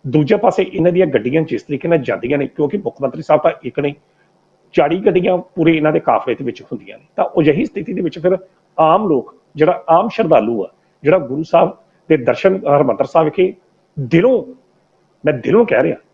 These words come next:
ਜਾਂਦੇ ਤਾਂ ਇਹ ਵੀ ਦਿਲੋਂ, ਪਰ ਸ਼ਾਇਦ ਉਸ ਤਰੀਕੇ ਨਾਲ ਦਿਲੋਂ ਨਹੀਂ ਜਾਂਦੇ ਜਿਸ ਤਰੀਕੇ ਨਾਲ ਆਮ ਸ਼ਰਧਾਲੂ ਜਾਂਦਾ, ਟਰੱਕਾਂ ਤੇ, ਟਰਾਲੀਆਂ ਤੇ, ਆਮ ਲੋਕਲ ਜਿਹੜੇ ਸਾਧਨ ਨੇ ਉਹਨਾਂ ਤੇ ਪਹੁੰਚਦਾ,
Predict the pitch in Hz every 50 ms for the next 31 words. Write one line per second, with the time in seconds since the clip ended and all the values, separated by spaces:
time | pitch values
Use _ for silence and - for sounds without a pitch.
0 | _ _ - - 123 127 175 185 208 165 160 196 233 214 - 151 156 175 - -
1 | 196 - 160 160 170 185 185 160 135 - - - 147 - 180 190 170 131 - 131
2 | 127 139 196 240 214 175 123 117 107 - _ _ _ _ - 139 170 165 - 143
3 | 135 160 156 151 - - 127 123 123 - - 147 131 143 113 110 113 123 120 120
4 | 131 127 - - _ _ _ _ _ - 147 127 - - 143 143 143 139 143 139
5 | 131 - - 131 123 123 - 151 143 135 - - 135 - - - 127 127 135 139
6 | - _ _ _ _ _ _ _ _ _ _ _ - 190 143 160 156 190 165 135
7 | 131 135 131 - - 120 131 - 170 135 107 - - 170 202 226 220 240 - -
8 | 113 131 147 - 120 101 -